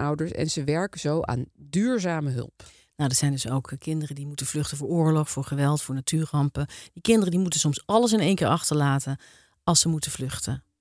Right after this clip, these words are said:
Speaker 1: Ja, dat is natuurlijk
Speaker 2: Ja.
Speaker 1: afschuwelijk.
Speaker 2: Wist je dat er dus wereldwijd meer dan drieënveertig miljoen kinderen gedwongen op de vlucht zijn? Dat is eigenlijk onvoorstelbaar,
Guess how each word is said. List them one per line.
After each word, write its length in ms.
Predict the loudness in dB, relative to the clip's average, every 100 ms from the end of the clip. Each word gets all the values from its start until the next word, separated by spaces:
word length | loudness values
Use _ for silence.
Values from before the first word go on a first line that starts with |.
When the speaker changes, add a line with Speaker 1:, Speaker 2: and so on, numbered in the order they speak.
| _ -4
Speaker 1:
Ja, 180 | -2 0
dat 180 | -2 0
is 120 | -2
natuurlijk 320 | -4 -2 0
Speaker 2:
Ja. 60 | 0
Speaker 1:
afschuwelijk. 800 | 0 0 0 0 -2 -8 -16 0
Speaker 2:
Wist 160 | 2 4
je 60 |
dat 140 | 4 2
er 60 |
dus 100 | 2
wereldwijd 580 | 4 2 2 2 4 4
meer 160 | 2 2
dan 140 | 4
drieënveertig 560 | 6 6 6 6 4 4
miljoen 260 | 2 2
kinderen 340 | 2 2 2 -2
gedwongen 380 | -4 -2 0
op 120 | -2 -6
de 60 |
vlucht 280 | -6 -4 -2
zijn? 240 | 0 0
Dat 420 | -2 -8 _ -14 -12
is 100 | -10
eigenlijk 460 | -10 -10 -16 -20 _ -4
onvoorstelbaar, 760 | -2 0 -2 0 4 4 4